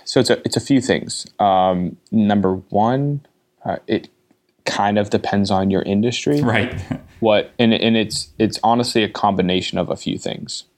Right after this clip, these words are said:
Speaker 2: Okay.
Speaker 1: Right. You're gonna wanna be on, um, it, it, let's just use the use case of tech, right?
Speaker 2: Mm-hmm.
Speaker 1: Right now, um, the best place to find tech news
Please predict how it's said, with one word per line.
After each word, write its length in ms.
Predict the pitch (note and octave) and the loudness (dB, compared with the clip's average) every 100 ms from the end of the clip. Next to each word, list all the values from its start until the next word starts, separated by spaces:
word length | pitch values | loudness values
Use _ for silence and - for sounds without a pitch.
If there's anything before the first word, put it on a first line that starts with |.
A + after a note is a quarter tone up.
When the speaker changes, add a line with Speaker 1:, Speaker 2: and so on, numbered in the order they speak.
| _ | _
Speaker 2:
Okay. 220 | - G#2+ - | -6 -2 0
Speaker 1:
Right. 240 | F#2+ E2+ | 0 0
You're 140 | G2+ G2+ | -2 0
gonna 240 | A2 A2+ | 2 2
wanna 320 | G#2+ G#2 G2+ | 2 2 2
be 360 | - G2 G2 G2 | 0 0 2 0
on, 640 | F#2 F#2 F2+ F2 E2+ F2 - _ _ _ _ - | 0 0 2 0 -2 -4 -8 _ _ _ _ -4
um, 640 | E2 C#2 A#1+ A1 G1+ - - _ _ _ _ | 0 2 0 -2 -6 -12 -16 _ _ _ _
it, 240 | G#2+ - | -2 0
it, 180 | A2 - - - | -2 -4 -10 -4
let's 200 | B2 G#2+ | -2 0
just 200 | A#2 G#2 | -2 0
use 200 | G#2 F#2+ - | 0 -2 0
the 100 | F#2 | 0
use 260 | F2 F2+ | 0 -2
case 180 | F2+ D#2 | -2 -2
of 160 | D2 - | -4 -4
tech, 320 | - - - - | -4 -4 -6 -4
right? 340 | D#2+ E2+ - - | -2 0 -4 -6
Speaker 2:
Mm-hmm. 340 | F#2+ G2+ G2 - - _ _ _ _ _ | -4 -2 -4 -6 -20 _ _ _ _ _
Speaker 1:
Right 300 | G#2 G#2 A2+ | 0 2 2
now, 680 | - F#2+ G2 G#2 G#2 G#2 - - | 2 2 2 2 2 -2 -6 0
um, 560 | F#2 E2 C#2+ B1 A#1+ - - | 2 2 2 -2 -6 -12 -8
the 100 | G#2+ | -4
best 320 | G2 G2 - | 0 -2 -2
place 300 | G#2 F#2 - | -2 -2 -4
to 680 | - F#2+ F#2 F#2 F2 F2+ - _ _ _ _ | -4 0 2 2 0 -2 -8 _ _ _ _
find 800 | - - - E2+ F2+ F#2+ F#2 F#2+ - - | -18 -6 -2 0 0 0 -2 -4 -12 -6
tech 280 | F2+ - | -4 -4
news 540 | F#2 G#2+ C3 B2+ A#2+ | -2 0 2 2 0